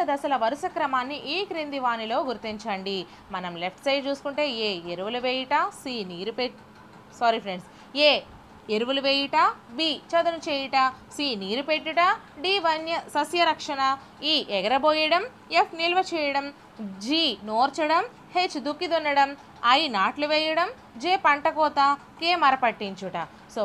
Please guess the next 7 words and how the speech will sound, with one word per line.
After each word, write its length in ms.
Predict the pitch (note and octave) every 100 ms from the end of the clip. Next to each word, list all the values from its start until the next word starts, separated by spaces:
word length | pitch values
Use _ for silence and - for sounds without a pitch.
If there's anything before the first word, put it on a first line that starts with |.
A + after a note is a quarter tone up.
| F3+
వరుస 240 | F#3 D4+ G4+
క్రమాన్ని 580 | G4+ F#4+ F4+ F4+ F4 A4 E4
అడిగాడండి. 680 | A#3+ A#3 A#3 G3+ F#3+ E3+ F3 - -
So, 60 | G#3
ఆప్షన్స్ 520 | F3+ G3+ C4 F#4 F4+ F#4
మనం 220 | F4 E4+
చూసుకుంటే 340 | E4+ E4+ F4+